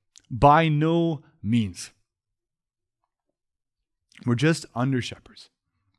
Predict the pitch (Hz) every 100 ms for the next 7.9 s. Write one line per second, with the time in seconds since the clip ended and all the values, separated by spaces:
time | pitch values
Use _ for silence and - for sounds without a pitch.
0 | _ _ _ _ _ _ _ _ _ _
1 | _ _ - 170 190 - 165 151 143 -
2 | 131 127 135 127 _ _ - 104 135 127
3 | 104 - - _ _ _ _ _ _ _
4 | _ _ _ - - 156 160 165 131 120
5 | 165 170 - 151 131 156 139 156 139 123
6 | 123 101 127 160 - 156 156 113 123 131
7 | 120 104 127 131 - 110 - 151